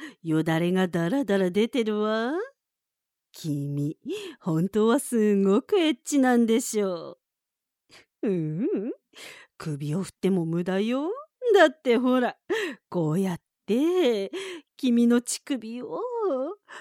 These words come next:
コリコリ、噛むと、おちんちんがビクンビクンってね。動いてるのわかるでしょ？やだ。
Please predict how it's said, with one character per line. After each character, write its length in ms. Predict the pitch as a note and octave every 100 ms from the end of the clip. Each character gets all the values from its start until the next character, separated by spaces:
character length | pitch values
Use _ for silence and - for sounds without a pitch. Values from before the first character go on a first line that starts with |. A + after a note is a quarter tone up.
| - _ _ -
コ 260 | - F3
リ 160 | F3 - -
コ 220 | E3 D3+
リ、 140 | C#3+ _ _ _ - - - - _
噛 200 | - C#4+
む 140 | C4+ A#3+
と、 280 | - G3+ - - A#4+ G#4 F4+
お 180 | B3+ B3
ち 240 | B3 B3 B3
ん 80 |
ち 200 | A#3+ A3
ん 60 | A3
が 140 | A#3+
ビ 240 | A#3 A#3 G#3+
ク 240 | - A3
ン 280 | E4 F4+ F4+
ビ 200 | D#4 D4
ク 140 | -
ン 40 | F4+ A4+
っ 20 |
て 180 | A4+ F4
ね。 220 | D4 D#4 A4 A#4+ G4+ D4 B3 - A4+ F4 G3+ F#3+ F3
動 120 | F3
い 80 | F3
て 120 | F#3
る 100 | D#3+
の 140 | D#3+
わ 140 | F3 B3
か 120 | C4+
る 140 | E4
で 140 | B3+ C#4
し 180 | - F#4
ょ？ 40 | C5+ - _ _ _ _ -
や 600 | B4+ G#3 G3 F3+ A#2+ - F#4+ B4+
だ。 120 | -